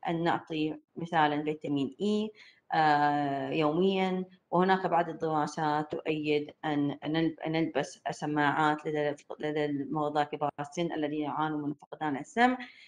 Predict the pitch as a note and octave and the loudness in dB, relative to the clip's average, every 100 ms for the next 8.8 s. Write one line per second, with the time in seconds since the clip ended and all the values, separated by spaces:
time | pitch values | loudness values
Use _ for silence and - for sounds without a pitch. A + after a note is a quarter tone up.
0 | - _ G3 - A3+ A3 G#3+ G#3 F#3+ F#3 | -20 _ 0 4 4 4 2 2 0 0
1 | F#3 E3+ D#3+ D#3+ D#3+ D#3+ E3+ E3+ D#3+ E3 | -2 0 0 0 -2 -2 -2 -2 -4 -4
2 | F3 - F#3+ F#3 E3 E3 E3 _ _ _ | -8 2 2 4 2 0 -2 _ _ _
3 | _ _ _ F#3+ F3 G3+ F#3 F#3 F3 - | _ _ _ -6 0 6 8 6 2 -4
4 | F3 D#3+ D#3+ - E3+ E3 E3 C#3+ E3+ E3+ | 2 4 2 0 -4 -2 -2 -4 -4 -6
5 | E3 - E3 D#3 D3+ - - D3 D3 - | -8 -4 2 4 2 0 -4 -6 -6 -4
6 | C#3+ C#3 F3 F#3 D#3+ D#3 D#3 - - - | -2 0 2 0 2 0 0 -4 -18 0
7 | B3+ C4 A#3+ A3+ A3+ - G3 A3+ G3+ G3 | 4 6 6 4 2 -2 0 2 4 2
8 | F3+ - F3 E3+ E3+ E3+ E3 E3 | 0 -4 -2 0 0 0 -2 -4